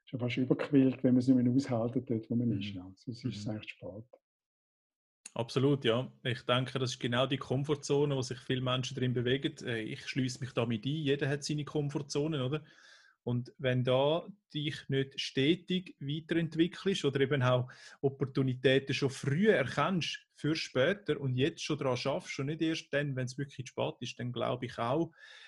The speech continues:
Speaker 2: dann kommst du gar nie in so richtig schlimme Situationen, weil du hast es vorher schon so extrem abgefedert mit dem, was du machst,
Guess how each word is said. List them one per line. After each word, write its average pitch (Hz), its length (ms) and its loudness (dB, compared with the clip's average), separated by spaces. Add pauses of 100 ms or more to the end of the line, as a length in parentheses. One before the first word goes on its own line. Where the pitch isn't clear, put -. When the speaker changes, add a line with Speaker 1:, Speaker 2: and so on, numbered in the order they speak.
(160)
Speaker 2:
dann 139 120 0
kommst 180 440 2
du - 40 -12
gar 165 220 2
nie 165 220 0
in 151 200 0
so 143 160 0
richtig 147 400 -6
schlimme 143 360 -2
Situationen, 131 840 -4
weil 127 160 -2
du 127 160 -2
hast 120 200 -4
es 120 100 -8
vorher 143 420 -2
schon 120 280 -4 (260)
so 156 300 0
extrem 147 500 -2
abgefedert 143 640 0
mit 131 180 -6
dem, 123 180 2
was 117 180 -6
du 117 240 -6 (280)
machst, - 500 -2